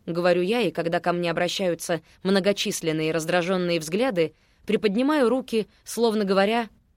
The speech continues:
«Просто послушайте». Мы и так знали, что проблема в старейшине Клире. Я киваю в сторону двери, из которой только что вышел Сурок. Не то чтобы он сообщил что-то новое,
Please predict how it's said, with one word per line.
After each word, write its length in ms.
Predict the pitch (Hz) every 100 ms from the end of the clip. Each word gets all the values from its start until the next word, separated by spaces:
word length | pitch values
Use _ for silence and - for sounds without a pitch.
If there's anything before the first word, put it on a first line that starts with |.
| _ _ _ _
«Просто 320 | 269 302 247
послушайте». 800 | 220 202 170 151 - 127 - - _ _ _ _ _ _ _
Мы 220 | 208 262
и 40 | 262
так 240 | 254 170
знали, 320 | 165 247 214
что 180 | 156 190
проблема 560 | 190 196 220 262 175 151
в 60 | -
старейшине 640 | - 226 226 - 220 208
Клире. 440 | 208 208 160 147 - _ _ _ _
Я 200 | - 202
киваю 320 | 202 196 190 180
в 40 |
сторону 380 | - 202 180 180
двери, 320 | 165 254 220
из 140 | 156
которой 320 | - 180 180 180
только 260 | 220 196
что 200 | 180 190
вышел 260 | 185 180 190
Сурок. 480 | - 196 151 - _ _ _ _ _ _ -
Не 160 | 277
то 140 | 311 339
чтобы 280 | - 190
он 120 | 185 185
сообщил 480 | 214 202 - 269
что-то 380 | 220 - 226 247
новое, 480 | 247 185 151 156 156